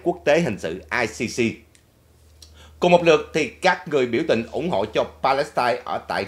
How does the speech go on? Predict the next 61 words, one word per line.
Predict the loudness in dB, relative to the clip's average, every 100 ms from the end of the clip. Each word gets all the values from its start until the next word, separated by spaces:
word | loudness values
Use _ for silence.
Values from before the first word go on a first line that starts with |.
| -4
trường | -4
đại | -4
học | -6 -2
Drexel | 0 0 -2 -6 -2 -2 -4 -10 -8
đã | -2 0
bỏ | 0 0
mặc | -2 -2
lời | 0 0 -2 -4
kêu | -2
gọi | -2 -4 -4
tránh | -6 -4
xa | -2 -2 -2
trường | -6
đại | -6
học | -6 -6
này | -8
giữa | -6 -4
lúc | -4 -4
mà | -6 -6 -8 -18 -20 -4
việc | -2 0
bắt | -4 -6 -4
giữ | -2 -2 -2
các | -2 -2
kẻ | -4
biểu | -4 -4
tình | -4 -4
gây | -4 -4
bạo | -4 -6 -4
loạn | -4 -6
ở | -8
trong | -8 -8
các | -8 -8
trường | -6
đại | -4
học | -6 -8 _
ở | -8 -6
trên | -6 -6
toàn | -6 -6 -4
quốc | -6 -6
đã | -2
lên | 0 0
tới | -2 -2
hơn | -4 -4
ba | -2 -2
ngàn | -4 -2
người. | -2 -2 -6 -18 -20 -16
Những | -2 -2 0
kẻ | 0 0 0
biểu | -2 2
tình | 0 0
ủng | -6
hộ | -6 -4
cho | -2 -4 -4
Palestine | -2 0 -2 -2 -2 -2
vẫn | -6 -6 -4
bỏ | -4
mặc | -4 -4
lời | -4 -2
yêu | -4 -4
cầu | -2 -4 -6
của | -8 -6 -2 -2